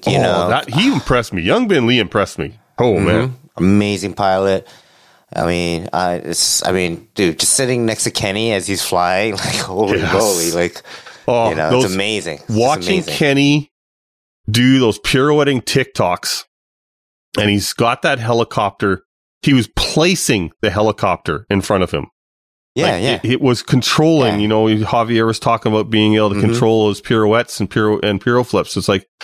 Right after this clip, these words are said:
Speaker 2: he, Kenny Ko was controlling those pirouetting TikToks, and he's holding them so close to the ground that sometimes the tail was c-, cutting the grass when it was coming around.
Speaker 1: Yeah. Yeah.
Speaker 2: Like, it was incredible.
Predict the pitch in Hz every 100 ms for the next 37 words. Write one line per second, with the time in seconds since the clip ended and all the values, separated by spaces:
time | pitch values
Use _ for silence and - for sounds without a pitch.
0 | - - _ - 139 156 131 - - 143
1 | 151 151 - 139 135 120 - 110 - -
2 | - 143 160 156 117 90 - _ _ -
3 | 117 - - 135 139 127 117 107 - 120
4 | - 92 - - 110 107 104 - 151 165
5 | 147 117 101 - 165 165 - 143 - 120
6 | 107 110 113 113 107 - 127 - 131 127
7 | 120 - - 147 143 123 95 - - -
8 | 143 - 120 104 110 113 139 127 123 104
9 | 90 - 113 90 82 78 82 76 - -
10 | - - - 90 87 127 135 131 127 117
11 | - - - 180 196 170 104 62 -